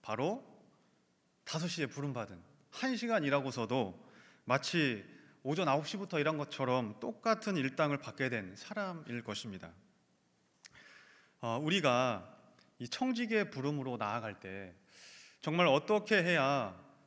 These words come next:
어, 이 귀한 청지기 사명을 감당할 수 있을까요? 오늘 말씀 이십 장 칠 절 말씀에 보면 그 다섯 시에 부름받은 사람이 이렇게 고백을 합니다. "우리를 품꾼으로 쓰는 이가 없음이니이다."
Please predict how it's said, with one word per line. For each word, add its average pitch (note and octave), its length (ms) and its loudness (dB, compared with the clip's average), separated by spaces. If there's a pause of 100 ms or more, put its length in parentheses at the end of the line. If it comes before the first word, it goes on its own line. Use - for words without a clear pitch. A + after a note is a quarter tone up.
(120)
어, G#2 160 -10
이 C#3 160 -6
귀한 E3+ 300 -4
청지기 B3 400 -4
사명을 D#3 680 -4
감당할 C3 360 -6
수 - 120 -18
있을까요? F#2 360 -16 (1120)
오늘 E3+ 160 2
말씀 E3+ 360 4
이십 E3+ 220 -4
장 F3+ 140 2
칠 A#3+ 220 -4
절 A#3+ 160 2
말씀에 C#3 420 2
보면 G#2+ 720 -2 (880)
그 B2+ 140 -12
다섯 C#3+ 240 -4
시에 F3 140 0
부름받은 C#3 460 2
사람이 B2+ 280 2
이렇게 F#3 260 2
고백을 B2 380 2
합니다. G2 440 -4 (440)
"우리를 D3 600 2
품꾼으로 A3+ 640 0
쓰는 G#3+ 300 -2
이가 E3 420 2
없음이니이다." A2+ 960 -4